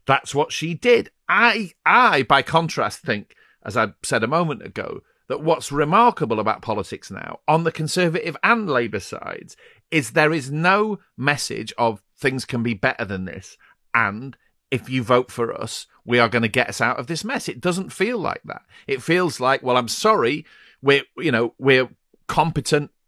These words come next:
and we'll do better at the execution of power than the other lot, but really the pain is gonna carry on for quite a while. And that seems to be it. And I think if you're in that state, there's an argument for saying that democracy itself has sort of failed, really.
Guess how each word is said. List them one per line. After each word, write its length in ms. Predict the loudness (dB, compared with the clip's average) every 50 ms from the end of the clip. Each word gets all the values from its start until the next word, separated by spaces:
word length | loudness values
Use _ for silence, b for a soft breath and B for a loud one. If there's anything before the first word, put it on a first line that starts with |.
| _ _ _ _ _ -2
and 240 | 0 0 2 0 -2 -8
we'll 360 | -10 -14 -10 0 2 4 4 4
do 180 | 4 0 0
better 460 | 0 2 0 0 0 0 -2 -2 -2 0
at 160 | -2 -4 0
the 80 | 0 -2
execution 580 | -2 -2 -8 -14 -10 -8 -8 -8 -6 -6 -8
of 120 | -8 -8 -6
power 480 | 0 2 4 4 4 4 2 0 0 B B B
than 160 | B 0 2 2
the 120 | 2 2
other 180 | 2 2 0 0
lot, 300 | 2 0 0 0 -2 -6
but 160 | -6 -6 -2
really 480 | 0 0 2 2 2 2 2 0 -2 b b b b
the 80 | -2 0
pain 340 | 2 2 2 2 2 0
is 100 | -2 -2
gonna 200 | -2 -2 -2 -2 -2
carry 380 | -2 0 2 2 2 2 2
on 240 | 0 -2 -6 -8 -12 -16 _ _
for 120 | -8 -8
quite 340 | -8 -2 0 0 0 0 0
a 40 | -4
while. 380 | -4 -4 -4 -4 -6 -10 -10 -8
And 120 | -4 -4
that 120 | -2 -4 -4
seems 220 | -4 -8 -8 -8 -6
to 60 | 0
be 100 | 0 0
it. 100 | 0 B B B B
And 140 | B 2 2
I 100 | 2 2
think 180 | 0 -2 -4 -4
if 120 | -4 -2
you're 160 | 0 2 2
in 140 | 2 2 0
that 160 | 0 -2 -2
state, 340 | -4 -8 -4 -4 -4 -4 -4 _ _ _ -10
there's 140 | -8 -6 0
an 80 | 2
argument 360 | 2 2 2 0 -4 -6 -6
for 60 | -6 -2
saying 200 | 0 0 0 0
that 100 | -2 -2
democracy 520 | 0 2 2 2 2 0 -8 -6 -4 -6
itself 320 | -6 -6 -4 -2 -2 -2 -2
has 120 | -4 -10
sort 140 | -8 -10 -10
of 80 | -10 -14
failed, 560 | -18 -10 -8 -8 -6 -6 -8 -8 -10 -12 -12
really. 320 | -14 -12 -10 -10 -12 -12